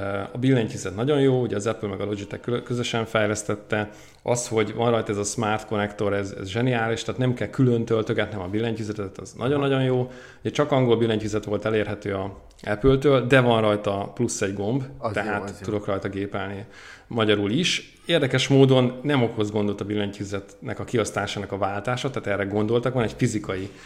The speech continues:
Speaker 1: kis földgömb billentyűzet, mint a, mint a virtuálisan
Speaker 2: Tök
Speaker 1: a
Speaker 2: jó.
Speaker 1: telefonon. Tehát ez is jó.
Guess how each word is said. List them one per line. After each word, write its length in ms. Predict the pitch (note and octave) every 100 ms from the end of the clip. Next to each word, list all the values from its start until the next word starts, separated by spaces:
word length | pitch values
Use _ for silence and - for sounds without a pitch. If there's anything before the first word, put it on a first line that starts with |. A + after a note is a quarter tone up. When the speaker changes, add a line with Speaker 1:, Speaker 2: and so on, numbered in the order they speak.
| -
Speaker 1:
kis 180 | A2 -
földgömb 400 | A2 G2+ G2+ G#2
billentyűzet, 640 | G2+ G2 G#2 G2+ B2+ - - -
mint 220 | A2 G#2 G2+
a, 340 | F#2+ G#2 C3 -
mint 140 | G#2 G#2
a 40 |
virtuálisan 640 | G2+ G#2 - G2+ G2+ - G2+
Speaker 2:
Tök 80 | F#2+
Speaker 1:
a 20 |
Speaker 2:
jó. 60 |
Speaker 1:
telefonon. 520 | F#2+ G2 - A2+ D#3 D#3+ - - - - -
Tehát 220 | - -
ez 120 | A#2+ B2
is 240 | B2+ -
jó. 340 | D3+ D3+ D#3+